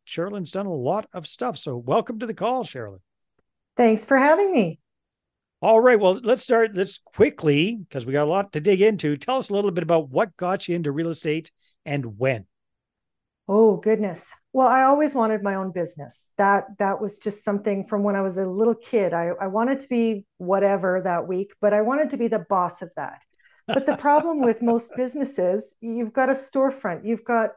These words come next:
Speaker 2: you've got to be there. You're, you're working ninety hours a week just to break even for the first three years.
Speaker 1: Yeah.
Speaker 2: So that wasn't what I wanted. I wanted something passive, something that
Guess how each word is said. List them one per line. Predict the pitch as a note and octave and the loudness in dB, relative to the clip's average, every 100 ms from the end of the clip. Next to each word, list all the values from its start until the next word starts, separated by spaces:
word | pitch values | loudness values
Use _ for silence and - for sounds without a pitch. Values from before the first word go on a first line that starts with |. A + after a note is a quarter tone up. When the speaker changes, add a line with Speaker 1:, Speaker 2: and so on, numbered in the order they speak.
| _ | _
Speaker 2:
you've | A3+ A3 - | -8 -8 -2
got | A#3+ | 0
to | A3 F3+ | 0 -4
be | B3 B3+ | -6 -2
there. | A3 F#3 | -2 -2
You're, | G3 A3 G#3+ G#3+ | -2 -4 -4 -4
you're | A3+ | -4
working | G#3+ B3 B3 A3 G#3+ | -2 -2 -2 -4 -2
ninety | G#3+ A#3 A#3+ A3+ | 0 0 2 2
hours | A3 G#3+ | 2 -2
a | G#3 | -4
week | G#3+ A#3 - | -4 -6 -8
just | G#3+ G#3+ | -12 -10
to | G3+ | -8
break | G#3 G#3 G#3 | -4 -4 -6
even | B3 A#3 G3+ | -6 -6 -6
for | G#3 | -8
the | F#3 | -10
first | F#3 F#3 F3 - | -10 -10 -10 -12
three | F#3 F3 | -10 -8
years. | D#3+ - - _ _ _ _ | -8 -10 -16 _ _ _ _
Speaker 1:
Yeah. | A2+ | -10
Speaker 2:
So | G#2 B3 | -2 2
that | A#3+ A3+ | 2 2
wasn't | A3 A#3+ A#3+ A3 | 0 0 0 -6
what | G3 | -6
I | F#3+ | -6
wanted. | F3+ F3+ F3 D#3+ - | -6 -8 -10 -12 -10
I | G3+ G3 | -8 -6
wanted | F#3+ F#3+ F#3+ - | -6 -8 -10 -10
something | G#3 G3 F#3 F3 | -12 -10 -12 -12
passive, | - G#3 G#3+ G#3+ C4 B3+ A#3+ | -8 -4 -4 -2 -2 -2 -4
something | - G#3+ G#3 G3+ G3 | -8 -8 -6 -8 -4
that | G3 F#3 | -4 -6